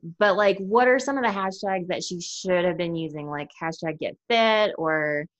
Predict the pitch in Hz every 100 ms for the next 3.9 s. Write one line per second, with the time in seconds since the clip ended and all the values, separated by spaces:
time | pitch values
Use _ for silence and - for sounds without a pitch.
0 | _ _ _ - 165 165 160 170 185 196
1 | 196 165 156 147 175 175 180 _ _ _
2 | _ - - 220 220 202 196 - 214 262
3 | - 254 - 202 196 214 196 196 180